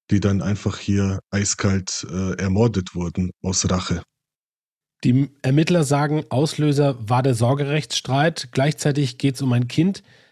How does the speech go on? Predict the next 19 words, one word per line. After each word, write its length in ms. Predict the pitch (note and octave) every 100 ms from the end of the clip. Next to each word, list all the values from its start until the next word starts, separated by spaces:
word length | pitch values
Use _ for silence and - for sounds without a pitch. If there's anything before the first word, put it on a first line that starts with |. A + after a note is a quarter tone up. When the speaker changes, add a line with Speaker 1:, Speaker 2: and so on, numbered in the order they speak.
| _
Speaker 2:
das 160 | B2+ A#2
den 220 | C#3 B2+
Eltern 340 | D3+ D3+ D#3
zeitweise 540 | A#2+ C3+ B2 C3 B2 B2
entzogen 500 | A#2 - F3 E3 A#2
worden 320 | A2+ G#2+ F#2
war, 320 | F#2+ A#2 D#3 - _ _ _ -
um 260 | C3+ C#3 -
einen 160 | B2+
staatlichen 440 | B2 C#3 C#3 B2+ B2
Eingriff 340 | C#3+ E3+ B2
also. 540 | - A2+ A#2 D3 E3 - _ _ _ _ - - _ _ _ _ -
Reicht 460 | A#2 A#2 D3+ -
Ihnen 260 | E3+ F#3 G3
die 140 | F#3
Erklärung 580 | - E3 C#3+ D3 D#3 F3
Sorgerechtsstreit 960 | C3 A#2+ C#3 D#3+ D#3+ - - C3 D#3+ -
als 240 | D3 -
Motiv? 480 | D3 C#3+ D3+ G3+